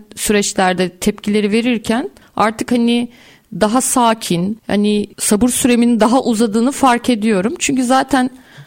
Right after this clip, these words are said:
anne olmak da, aynı zamanda çalışan özel sektörde anne olmak da çok da kolay değil. Yani birçok işi, hem anneliği, hem işimizi, hem ev hayatımızı ortak noktada sürdürüyor oluyoruz. Erkekler bu şekilde değil sonuçta.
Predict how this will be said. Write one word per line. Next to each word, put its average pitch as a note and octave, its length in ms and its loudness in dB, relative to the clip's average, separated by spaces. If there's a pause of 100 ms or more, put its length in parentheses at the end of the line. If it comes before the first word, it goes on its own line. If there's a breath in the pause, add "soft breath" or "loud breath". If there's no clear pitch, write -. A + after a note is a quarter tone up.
(160 loud breath)
anne A3+ 320 2
olmak A3+ 520 0
da, F3+ 200 0
aynı F#3+ 240 2
zamanda G3+ 360 0
çalışan G3 640 0
özel F#3+ 300 2
sektörde F3 520 -2
anne G3 260 2
olmak G#3 380 0
da B3+ 220 -2 (100)
çok A3+ 220 -4
da A#3 60 4
kolay A3+ 500 2
değil. F3 340 0 (120)
Yani G#3 480 0 (100)
birçok C4+ 380 2
işi, G3 420 0 (100)
hem B3+ 240 2
anneliği, G3 720 2 (300)
hem B3 300 2 (280 soft breath)
işimizi, G3 760 0 (320 soft breath)
hem B3 220 2 (140)
ev B3 140 6
hayatımızı G#3+ 920 0 (120)
ortak A3+ 400 2
noktada G#3 640 0 (340 soft breath)
sürdürüyor B3 640 2
oluyoruz. D#3 540 -2
Erkekler A#3 520 0
bu A#3 60 -4
şekilde B3 520 -4
değil C4+ 180 2
sonuçta. F#3 680 -2